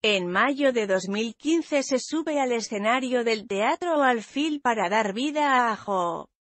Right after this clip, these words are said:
de la comedia romántica Te elegiría otra vez, escrita y dirigida por Sara Escudero. Ese mismo año también estrena la obra de teatro Espacio del director David Márquez.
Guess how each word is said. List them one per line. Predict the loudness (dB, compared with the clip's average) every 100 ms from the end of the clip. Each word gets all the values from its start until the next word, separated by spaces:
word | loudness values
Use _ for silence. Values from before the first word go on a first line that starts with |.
| _
de | -4 2 2
la | 2 0
comedia | -2 -4 -2 -2 -2
romántica | 0 -2 0 -2 -2 -4
Te | 0 0
elegiría | 2 -2 -4 -8 -4 0 2
otra | 0 -2 -2 0
vez, | 0 0 0 -2 -12 -20 _ _ -4
escrita | -4 -4 -4 -4 -2 0
y | 0
dirigida | -2 -4 -4 -4 -2 -2
por | -4 -4 -4
Sara | -4 -2 0 2
Escudero. | 0 0 0 2 4 4 2 -2 -6 -14 _ _
Ese | 0 2 2 0 0
mismo | 2 2 2 2
año | 4 4 2 0 0
también | 0 0 -2 0 0
estrena | 0 -2 -2 0 2 2
la | 2 2 2
obra | 2 0
de | 2 0
teatro | 0 0 0 0 0
Espacio | 0 -2 -2 -4 -2 0
del | 2 0
director | 0 0 0 2 2 4
David | 2 0 -2 -4 -2
Márquez. | -2 -2 -2 0 0 -2 -8 -14